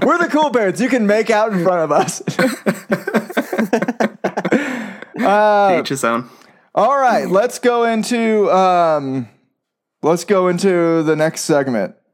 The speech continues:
Speaker 1: Oh, no. Looks like the, okay, the stream is, the stream is alive. The stream is alive.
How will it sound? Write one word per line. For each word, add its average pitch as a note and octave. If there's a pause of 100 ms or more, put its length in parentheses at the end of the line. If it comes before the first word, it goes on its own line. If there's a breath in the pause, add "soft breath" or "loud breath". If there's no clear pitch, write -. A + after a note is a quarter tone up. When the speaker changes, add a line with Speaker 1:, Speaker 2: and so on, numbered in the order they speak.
(240)
Speaker 1:
Oh, A3
no. A#3 (1160)
Looks D#3
like D3+
the, C3
okay, D3
the B2
stream D#3
is, C3 (260)
the C3+
stream G3+
is G3+
alive. E3+
The B2+
stream C#3+
is C#3+
alive. C3+